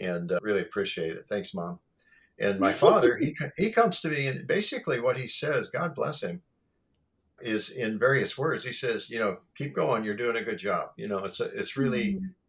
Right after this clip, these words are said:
Speaker 1: gratifying to hear that from my father, who would tend to be more passive and kind of stayed in the distance. But again, he's gone through, of the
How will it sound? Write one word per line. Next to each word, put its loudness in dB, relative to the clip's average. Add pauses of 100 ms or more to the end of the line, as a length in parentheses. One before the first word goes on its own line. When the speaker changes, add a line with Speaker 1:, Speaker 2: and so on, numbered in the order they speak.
(120)
Speaker 1:
gratifying 4 (100)
to -6
hear -2
that 0
from -6
my -2
father, 0
who -16
would -14
tend -4
to -6
be -6
more -4
passive -4
and -12 (460)
kind -2
of -4
stayed 2
in -8
the -8
distance. -4
But -2
again, -4
he's -10 (460)
gone 0
through, -2 (260)
of -2
the 2